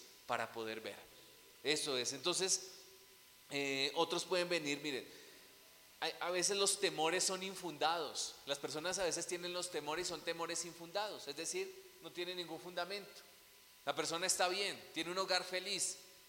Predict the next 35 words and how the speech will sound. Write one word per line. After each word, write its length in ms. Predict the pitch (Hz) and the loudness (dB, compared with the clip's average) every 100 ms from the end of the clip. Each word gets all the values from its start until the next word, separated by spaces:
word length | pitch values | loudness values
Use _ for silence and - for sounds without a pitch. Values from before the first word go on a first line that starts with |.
| - - - | -20 -20 -6
y 100 | 147 | -2
se 140 | 151 | 2
la 120 | 147 | 2
pasa 280 | 143 156 170 | 4 2 2
pensando: 480 | 175 151 156 143 147 | 0 0 2 2 2
"Oiga, 240 | 170 165 | 2 2
¿y 60 | 143 | -2
cuándo 360 | - 160 160 160 | -2 -2 0 -2
se 160 | 170 | 0
va 100 | 139 | 2
a 40 | 131 | 2
acabar 340 | 143 135 131 | 2 2 2
mi 100 | 135 | -2
hogar? 300 | 131 117 107 | -4 -4 -2
¿Cuándo 460 | 151 160 165 160 156 | -2 -4 -2 -2 -2
es 60 | - | -2
que 100 | 151 | -8
mi 100 | 156 | -4
hogar 200 | 139 117 | -2 -2
le 80 | 127 | 0
va 100 | 135 | 0
a 60 | 131 | 0
pasar 320 | 131 131 123 | 0 2 2
algo?". 320 | 120 107 - - - - - - - - - - | 2 -2 -12 -16 -20 -20 -20 -20 -20 -20 -20 -2
Pasa 300 | 156 170 170 | 2 2 2
con 140 | 180 | 2
los 220 | 165 151 | 2 2
hijos. 420 | 190 165 113 - - - - - - | 2 -2 -6 -8 -10 -18 -20 -20 -2
Los 220 | 151 151 | 0 0
hijos 240 | 165 180 | 0 -2
están 320 | 170 160 160 156 | -2 -2 -4 -4
bien. 280 | 175 165 135 - - - - - - | -4 -4 -8 -16 -20 -20 -20 -20 -14
Yo 80 | 139 | -8
cono-, 200 | 156 165 | -8 -8
yo, 140 | 151 | -8